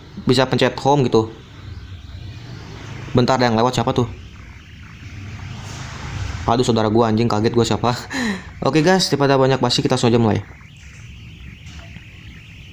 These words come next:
Suah. Suah, eh, gampang gini, guys, nih game.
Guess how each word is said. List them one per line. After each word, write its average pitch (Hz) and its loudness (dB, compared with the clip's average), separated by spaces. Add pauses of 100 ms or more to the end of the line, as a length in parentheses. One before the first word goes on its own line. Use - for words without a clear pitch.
(640)
Suah. 127 4 (2500)
Suah, - 4
eh, 135 4
gampang 110 2
gini, 143 6
guys, 185 2
nih 175 6
game. 165 4